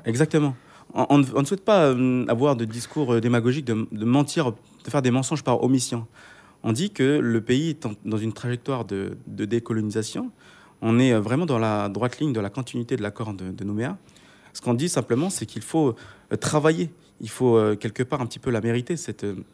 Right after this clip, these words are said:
souveraineté institutionnelle. Et, euh, j'ai envie de dire une chose aussi, c'est que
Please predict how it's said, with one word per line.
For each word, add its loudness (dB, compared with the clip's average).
souveraineté 0
institutionnelle. -4
Et, 4
euh, 2
j'ai -2
envie 4
de 0
dire 4
une 4
chose -2
aussi, -6
c'est -4
que -2